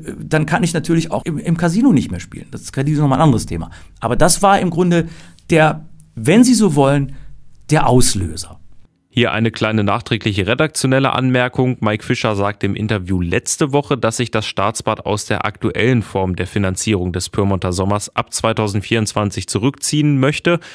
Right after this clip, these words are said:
Speaker 2: Und das soll auch der Inhalt der vollständigen Mail sein. Grund ist, dass sich das Staatsbad mit der aktuellen Form quasi selber zum Teil fördert. Und das macht natürlich keinen Sinn.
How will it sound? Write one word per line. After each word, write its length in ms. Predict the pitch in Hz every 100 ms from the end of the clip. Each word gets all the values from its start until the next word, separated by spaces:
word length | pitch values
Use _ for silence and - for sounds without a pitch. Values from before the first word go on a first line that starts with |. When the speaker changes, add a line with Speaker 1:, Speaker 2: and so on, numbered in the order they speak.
| - - -
Speaker 2:
Und 180 | 110 101
das 220 | 107 -
soll 320 | - 110 113
auch 160 | - 107
der 180 | 110 101
Inhalt 360 | 107 110 110
der 100 | 110
vollständigen 880 | - - 117 131 - 95 92 90 90
Mail 240 | 90 90 90
sein. 360 | 98 104 147 - - - -
Grund 260 | 113 147
ist, 220 | 156 -
dass 160 | 131 -
sich 180 | 131 -
das 380 | 120 - - -
Staatsbad 560 | 113 120 - 131 -
mit 120 | 120 117
der 180 | 110 -
aktuellen 540 | - 117 90 107 123
Form 400 | - 110 110 110 _ -
quasi 380 | - 107 107 104
selber 400 | 101 131 110 92
zum 220 | 101 95
Teil 200 | - 92
fördert. 480 | - 98 107 131 -
Und 160 | 107
das 280 | 98 - - -
macht 220 | 101 -
natürlich 380 | 101 - 92 -
keinen 260 | 95 92
Sinn. 280 | 87 101